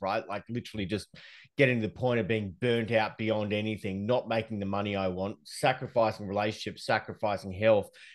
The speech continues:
and actually realizing that, hang on, there's something more to life than this. And, um,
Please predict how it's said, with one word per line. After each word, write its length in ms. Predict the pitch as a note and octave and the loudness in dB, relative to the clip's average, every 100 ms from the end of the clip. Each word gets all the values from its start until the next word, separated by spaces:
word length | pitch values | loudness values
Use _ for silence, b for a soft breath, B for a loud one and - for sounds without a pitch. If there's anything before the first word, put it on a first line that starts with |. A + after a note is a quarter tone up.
| B | B
and 120 | A#2 | 2
actually 360 | C3 C#3+ - C3+ | 4 4 2 0
realizing 640 | C3+ D3 C#3+ B2+ B2 A#2+ | 4 6 8 8 6 4
that, 240 | A#2+ A2+ A2 | 0 0 -2
hang 240 | A#2+ C3+ | -4 -4
on, 220 | G#2+ A2 - | -4 -4 -2
there's 240 | B2 G#2 | -2 0
something 340 | D3+ C3 C3 A#2 | 0 0 0 0
more 300 | A#2 A#2+ A#2+ | 0 2 2
to 100 | G#2+ | 2
life 400 | G2+ G#2+ A2+ - | 2 2 2 0
than 140 | G2+ F#2+ | -8 -8
this. 300 | E2+ - C#2 | -8 -12 -10
And, 300 | G2 G#2 G2 | -8 -4 0
um, 340 | G#2 G#2 G2+ | 0 0 -4